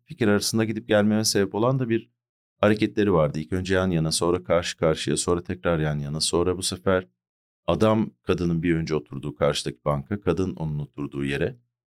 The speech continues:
En sonunda tekrar yan yana oturdular. Ama böyle bir,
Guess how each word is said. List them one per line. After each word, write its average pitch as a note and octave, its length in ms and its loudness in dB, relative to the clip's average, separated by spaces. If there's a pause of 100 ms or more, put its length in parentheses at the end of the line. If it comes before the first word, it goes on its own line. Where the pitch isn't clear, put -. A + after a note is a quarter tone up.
(120)
En A2 160 2
sonunda A2+ 280 0
tekrar G#2+ 340 0
yan G#2+ 200 2
yana G#2+ 200 -2
oturdular. G#2+ 580 -2 (220)
Ama G2 260 0
böyle G#2 300 2
bir, G#2+ 260 -2